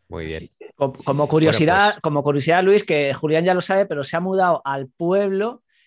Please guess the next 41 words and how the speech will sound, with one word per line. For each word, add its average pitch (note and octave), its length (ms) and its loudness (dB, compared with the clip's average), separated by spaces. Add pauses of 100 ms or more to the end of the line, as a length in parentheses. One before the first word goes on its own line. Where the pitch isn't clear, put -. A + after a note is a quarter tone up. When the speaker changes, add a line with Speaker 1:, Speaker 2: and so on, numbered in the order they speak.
(160)
Speaker 3:
en D#3+ 220 -6
el D#3 200 -4
Speaker 1:
Sí. E3+ 60 -6
Speaker 3:
que D3+ 540 -6 (180)
yo D#3 220 -8
estuve F#3+ 300 -2
trabajando F3+ 500 -2
durante D3+ 380 -4
un E3 100 -8
año E3+ 180 -6
y D#3+ 40 -8
pico F3 360 -10
en C#3+ 120 -6
una D3+ 220 -8
tienda D#3+ 300 -6
de D3 80 -4
bicicletas E3 880 -8 (220)
que C#3+ 120 -8
se C#3 140 -4
Speaker 1:
Ah, C3 40 2
Speaker 3:
llamaba C#3+ 440 0
Speaker 1:
mira. F#2+ 220 -10 (260)
Speaker 3:
Biking E3 520 -4
Bikes, F#3 400 -2 (340)
que C#3 120 -8
fue D#3 220 0
Speaker 1:
Sí, E3 60 -2
Speaker 3:
un D#3 60 0
Speaker 1:
sí. E3 60 0
Speaker 3:
auténtico E3 600 -2
fracaso, E3 720 -6 (520)
<laughs> - 1080 -8
que D3 100 -2
duramos E3+ 440 0
un F#3 220 -2
año F3+ 460 0
y D3+ 600 -4
tres F3 240 -4
meses, F#3 280 -6
me E3 120 -6
parece, E3+ 440 -6